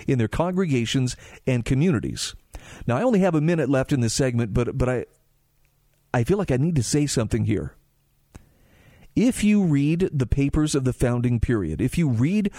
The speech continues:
what the individuals were thinking when they stood up to Great Britain and declared their independence and then fought for it and won it over many bloody years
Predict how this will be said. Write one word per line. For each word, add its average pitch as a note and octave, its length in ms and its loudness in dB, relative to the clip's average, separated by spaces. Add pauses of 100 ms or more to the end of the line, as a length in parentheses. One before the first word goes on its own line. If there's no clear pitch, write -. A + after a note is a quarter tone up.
(140)
what G3+ 460 0
the E3 240 0
individuals D3+ 1000 0 (400)
were A#2+ 180 0
thinking - 640 -4 (920)
when A2+ 160 0
they D#3+ 120 2
stood F3+ 300 2
up E3 160 -4
to F3+ 120 0
Great D3+ 280 -2
Britain B2+ 380 0 (220)
and B2+ 300 0
declared C3 380 0
their D3 140 0
independence C3+ 520 0
and A#2+ 100 2
then B2+ 120 0
fought F#3+ 340 -2
for G#2+ 260 0
it B2 80 -2 (240)
and C#3 220 2
won C#3+ 200 0
it G#2+ 200 -2 (320)
over B2+ 260 2
many C3 240 2
bloody A#2+ 280 0
years A2 540 -2